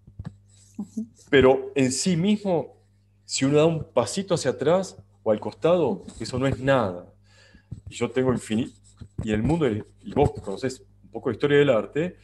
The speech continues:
Speaker 2: podemos, podemos dar diez ejemplos de gente que tuvo un éxito. Bueno, Vermeer, por ejemplo, es un pintor que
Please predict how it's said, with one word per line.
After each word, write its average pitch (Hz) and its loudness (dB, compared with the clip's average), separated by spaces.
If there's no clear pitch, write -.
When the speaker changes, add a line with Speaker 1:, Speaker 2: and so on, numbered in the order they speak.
Speaker 2:
podemos, - -8
podemos 131 2
dar - -2
diez 185 2
ejemplos 135 -4
de 113 -2
gente 175 -2
que 123 -4
tuvo 131 -2
un 127 0
éxito. 214 0
Bueno, 151 4
Vermeer, 160 4
por 117 -2
ejemplo, 170 -2
es 123 -10
un 127 -4
pintor 120 -2
que 127 0